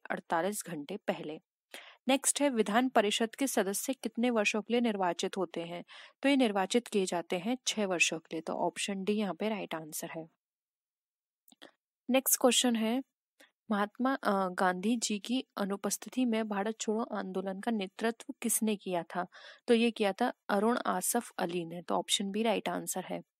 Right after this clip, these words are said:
नेक्स्ट है, सोलर कुकर में किस दर्पण का प्रयोग किया जाता है? तो सोलर कुकर के अंदर जो दर्पण प्रयुक्त होता है वो होता है अवतल दर्पण। तो ऑप्शन ए राइट आंसर है। नेक्स्ट है, स्वामी विवेकानंद का मूल नाम क्या है?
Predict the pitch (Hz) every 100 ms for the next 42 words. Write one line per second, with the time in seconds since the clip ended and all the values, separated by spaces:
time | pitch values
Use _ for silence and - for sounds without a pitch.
0 | - - - _ - 247 254 - 262 269
1 | - 208 202 240 220 - 196 190 196 240
2 | - - 254 - 208 202 - 190 185 220
3 | 208 202 214 - 190 180 180 175 175 170
4 | - 208 - 190 190 220 - - 190 180
5 | - - 185 165 196 - _ _ _ _
6 | - 220 196 185 220 226 214 202 - -
7 | 185 208 202 190 - 190 233 - - -
8 | 180 175 185 170 165 - 185 - - 214
9 | - 214 196 185 175 160 - 170 165 175
10 | - _ - 220 254 - 247 247 220 214
11 | 233 202 190 185 202 208 214 - 226 202
12 | 185 185 202 226 - 175 165